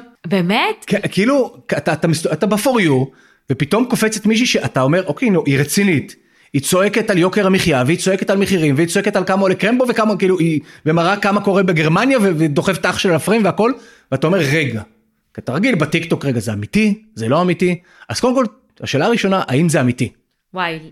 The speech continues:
Speaker 1: לגמ-, אתה לא מבין כמה. אין פה לא דמות ולא פרודיה. אני יודעת שלפעמים הסרטונים יוצאים להיות מצחיקים, אבל אני אגיד לך את האמת, אני לא מנסה שהם יהיו מצחיקים.
Speaker 2: כלומר, זה לא אמור להצחיק בכלל?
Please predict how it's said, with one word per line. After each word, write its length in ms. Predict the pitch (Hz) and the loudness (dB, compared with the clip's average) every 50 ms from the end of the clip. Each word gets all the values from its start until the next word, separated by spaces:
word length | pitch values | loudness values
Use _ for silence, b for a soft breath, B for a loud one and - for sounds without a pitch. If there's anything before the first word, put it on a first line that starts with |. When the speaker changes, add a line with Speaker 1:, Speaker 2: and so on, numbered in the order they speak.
| - _ _ - | -20 _ _ -12
Speaker 1:
לגמ-, 380 | 160 175 180 143 220 220 208 - | -8 -6 -4 -2 -2 -2 -2 -2
אתה 140 | 214 - 240 | -2 -2 -2
לא 120 | 262 285 | -2 0
מבין 160 | 262 233 254 | -2 -2 -2
כמה. 340 | - - 208 196 185 165 139 139 b b b b b b b b | -2 -2 -2 -2 -2 -2 -4 -6 b b b b b b b b
אין 140 | 233 247 | -2 0
פה 80 | 240 269 254 185 | 0 0 0 0
לא 180 | 196 208 233 240 | 2 2 2 2
דמות 320 | 180 208 214 214 208 202 156 | 2 2 2 2 0 0 0
ולא 180 | 165 180 196 | 0 -2 0
פרודיה. 400 | 196 196 220 185 196 196 196 196 | 0 -2 -2 0 0 0 0 0
אני 80 | 185 196 | 0 0
יודעת 180 | 180 190 254 285 | 0 0 0 0
שלפעמים 260 | 302 - 233 226 240 | 0 -2 0 0 0
הסרטונים 380 | 254 247 226 - 208 196 214 | 0 0 0 0 0 0 0
יוצאים 200 | 226 214 220 226 214 | 0 0 0 0 0
להיות 120 | 220 220 | 0 0
מצחיקים, 340 | 202 - - 175 165 240 233 | -2 -4 -6 -4 -2 -2 -2
אבל 200 | 196 170 175 165 165 - - | 0 0 -2 -2 -4 -6 -8
אני 80 | 170 165 | -4 -2
אגיד 100 | 160 180 | 0 0
לך 100 | 214 214 | 0 -2
את 120 | 214 - 170 | -2 -2 -2
האמת, 280 | 160 160 196 220 220 | -2 -2 -2 -2 -2
אני 140 | 185 156 151 | -2 -2 0
לא 100 | 156 175 | 0 2
מנסה 300 | 202 196 165 - - 175 | 2 0 0 0 -2 -2
שהם 180 | 165 - 170 160 | -2 0 0 0
יהיו 80 | 160 | 0
מצחיקים. 400 | 156 170 - - 147 - 185 220 | 0 -2 -4 -6 -6 -4 -2 0
Speaker 2:
כלומר, 160 | 240 151 147 | 0 2 2
זה 80 | 127 151 | 2 2
לא 120 | 151 196 | 2 2
אמור 120 | 233 254 247 | 4 4 2
להצחיק 320 | 202 135 - - 180 185 190 | 2 0 -2 -2 -2 -2 0
בכלל? 220 | - 233 233 240 | 0 2 2 2